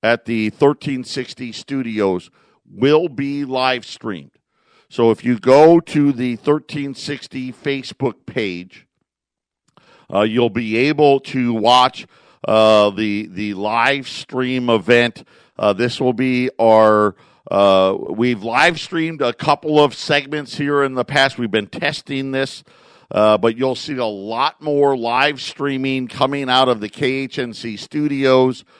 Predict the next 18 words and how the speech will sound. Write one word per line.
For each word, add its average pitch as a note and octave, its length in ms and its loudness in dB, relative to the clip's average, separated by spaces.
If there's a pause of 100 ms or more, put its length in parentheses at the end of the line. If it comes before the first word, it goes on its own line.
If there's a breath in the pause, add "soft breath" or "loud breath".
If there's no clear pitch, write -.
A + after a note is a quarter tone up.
(400 soft breath)
Uh, G2+ 320 4
we've G#2 160 0
been A2 160 2
doing A#2+ 240 2
a G2 80 -4
lot C3+ 300 6
of B2 60 2
work. A#2+ 180 2
I B2 140 0
say A#2+ 180 -6
we. A2+ 460 0
I C3 160 4
haven't A2+ 180 0
done G2 160 -8 (140)
any C3 320 2
of F2 180 0
the F#2 80 -8
work. F2 400 -8